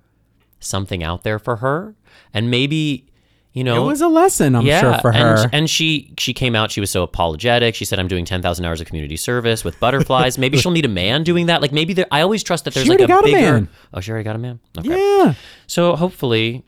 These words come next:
Speaker 1: I mean, not hopefully, there is a bigger, better purpose. And I will say, Aquaria, I mean, she really slayed this competition.
Speaker 2: Yeah, she definitely, as you always say, like, stepped into a hologram of herself.
Speaker 1: Yes. Well, I stole that from,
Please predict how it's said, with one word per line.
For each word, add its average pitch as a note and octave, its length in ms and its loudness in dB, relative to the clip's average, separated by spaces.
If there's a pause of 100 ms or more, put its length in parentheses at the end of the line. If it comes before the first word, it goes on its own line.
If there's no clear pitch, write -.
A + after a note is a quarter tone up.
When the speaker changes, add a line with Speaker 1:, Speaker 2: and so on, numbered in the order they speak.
Speaker 1:
I - 60 -12
mean, A#2 80 -4
not B2 140 -4
hopefully, A#2 280 -2
there G#2+ 220 -2
is F#2 540 -2
a G2 80 -4
bigger, F#2+ 260 -4
better E2+ 260 -4
purpose. - 600 -8 (100)
And F3 240 0 (600)
I D3 80 2
will E3 120 0
say, C#3+ 400 0
Aquaria, G#2 920 0 (1000)
I - 40 -18
mean, A#2 140 -6
she A#2 180 -4
really C#3+ 200 -2
slayed C3 280 -6
this - 120 -12
competition. - 680 -10
Speaker 2:
Yeah, A2+ 480 -2
she - 200 -4
definitely, C3+ 400 2
as A#2+ 160 2
you B2 160 4
always A2+ 220 4
say, G#2 220 -4
like, G2+ 160 -6
stepped - 320 -6
into G#2 200 -4
a G2 40 -2
hologram G2 600 -4
of F#2 120 -12
herself. F#2+ 420 -8
Speaker 1:
Yes. A2+ 960 0
Well, F#2+ 380 2
I G2 140 0
stole F2+ 240 -2
that D2 180 -6
from, D#2 340 -6